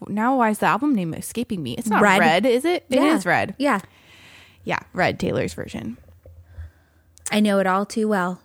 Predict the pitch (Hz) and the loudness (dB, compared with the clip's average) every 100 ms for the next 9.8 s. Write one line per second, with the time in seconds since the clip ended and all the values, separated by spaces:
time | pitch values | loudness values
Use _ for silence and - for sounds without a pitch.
0 | _ - - - - - - - - - | _ -12 -10 -10 -10 -12 -18 -18 -18 -16
1 | - - - - - - - 240 - - | 0 2 2 -2 -12 -12 -14 -20 -20 -20
2 | - - - 220 - - 95 - - - | -18 -18 -16 -16 -14 -14 -14 -14 -10 -8
3 | - - - - - 587 294 262 392 370 | -8 -14 -20 -20 -12 -10 -8 -6 -6 -6
4 | 294 - 277 311 320 262 226 226 - 247 | -4 4 4 6 4 6 6 4 6 6
5 | 302 339 285 277 247 - - - - 208 | 6 4 6 6 6 4 0 0 4 4
6 | - - 185 - 185 175 - 87 - - | 2 -4 -6 -4 -4 -4 -6 -6 -2 -4
7 | - - - 277 349 403 427 415 285 285 | -4 -4 2 4 4 4 4 4 6 4
8 | 277 285 269 240 233 190 196 202 240 233 | 4 4 4 4 4 2 0 -2 2 2
9 | 240 - - - - 147 - | 2 -4 -12 -8 -4 -2 -4